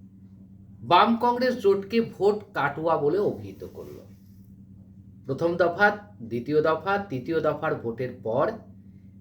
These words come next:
এখন গবেষণা করতে শুরু করতে হচ্ছে যে বাম কংগ্রেস ভোট কাটুয়া নয়, বাম কংগ্রেস জেতার জন্য রাস্তায় নেমেছেন, পথে এসেছেন, মানুষের সমর্থন বাম কংগ্রেসের দিকে যাচ্ছে।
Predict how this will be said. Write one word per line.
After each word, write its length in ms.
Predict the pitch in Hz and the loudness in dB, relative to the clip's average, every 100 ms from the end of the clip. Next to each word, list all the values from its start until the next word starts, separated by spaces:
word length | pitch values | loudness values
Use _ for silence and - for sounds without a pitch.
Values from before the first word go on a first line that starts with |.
| - | -6
এখন 400 | 123 139 208 220 | -4 0 2 2
গবেষণা 560 | - 135 165 - 190 202 | 2 2 2 0 -2 0
করতে 320 | 196 196 196 | -2 -2 -4
শুরু 280 | 151 156 156 | -4 -6 -4
করতে 360 | 170 165 - | -4 -6 -6
হচ্ছে 440 | 151 151 - - 220 | -4 -4 -4 0 2
যে 180 | 208 165 | 4 2
বাম 500 | 95 120 139 180 - | 2 -2 -2 -4 -4
কংগ্রেস 360 | 202 214 214 180 | -2 2 0 -2
ভোট 440 | 135 135 165 - | -10 -6 -6 -4
কাটুয়া 420 | 196 190 196 175 | -2 -2 2 2
নয়, 340 | 160 170 160 - - - - - - - - | 2 0 0 -4 -12 -18 -20 -20 -20 -20 -16
বাম 360 | - 120 135 135 | -6 -2 -2 -2
কংগ্রেস 480 | 151 165 180 - - | -2 0 -2 -4 -6
জেতার 460 | 123 123 139 139 | -4 0 0 0
জন্য 280 | 135 151 170 | 0 0 0
রাস্তায় 520 | 202 117 - - 107 | -2 -2 -6 -10 -10
নেমেছেন, 520 | 95 92 95 - 87 - - - - - 107 | -8 -10 -12 -12 -16 -16 -20 -20 -20 -14 -8
পথে 280 | 113 - | -8 -4
এসেছেন, 600 | 113 - 156 - 214 226 - - - 123 | -4 -4 -6 -4 -6 -6 -10 -18 -12 -2
মানুষের 520 | 143 190 240 302 294 | 2 2 2 2 -2
সমর্থন 720 | - 180 190 202 196 240 226 | -2 -2 -2 -2 -2 -2 0
বাম 300 | 151 143 139 | 0 0 0
কংগ্রেসের 480 | 139 135 - 123 - | -2 -2 -4 -8 -12
দিকে 260 | - 160 - | -14 -14 -12
যাচ্ছে। 720 | 90 76 - - - - | -14 -16 -18 -18 -18 -18